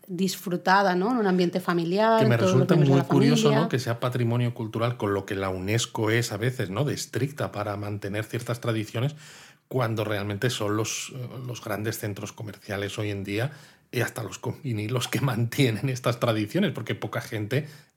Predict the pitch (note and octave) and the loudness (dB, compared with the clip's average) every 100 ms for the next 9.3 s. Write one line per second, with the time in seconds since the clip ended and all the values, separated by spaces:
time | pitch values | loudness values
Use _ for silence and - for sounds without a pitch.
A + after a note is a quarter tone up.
0 | _ C3+ A#2+ A#2 - G2 G#2+ A2 F#2+ F#2 | _ -4 -2 -2 -6 -6 -2 -2 -2 0
1 | B2+ D#3 - - _ B3 C4+ D4+ C4+ B3 | 0 0 -4 -6 _ -2 2 4 6 6
2 | A#3+ A#3+ G#3+ D#4 F#4+ F#4+ D4+ C4+ A#3+ A3+ | 4 2 4 6 6 4 4 4 4 2
3 | A3 F#3 G#3 A3 C#4 C#4 A#3+ A#3 A#3+ G#3 | 2 2 2 4 4 4 2 2 0 0
4 | F#3+ G3+ G#3 C4 G3+ A3 G#3 - F3+ F#3+ | 4 4 2 2 4 2 0 -2 0 2
5 | C3+ E3+ A3 A3+ - D#3+ D#3+ A#3+ A#3+ C4 | 4 4 4 2 4 6 6 6 6 4
6 | B3 A3 G#3+ G#3+ - A#3 A3 - - G3+ | 4 4 2 0 0 0 -2 -4 -2 2
7 | A3 A3 - - _ G3 F#3+ G#3+ F#3 F#3 | 2 0 -8 -20 _ -4 0 2 4 2
8 | F#3+ G3+ G#3 - G3 F#3 - F#3 F3+ E3+ | 2 0 -2 0 2 2 0 0 2 4
9 | F3+ F#3+ | 6 6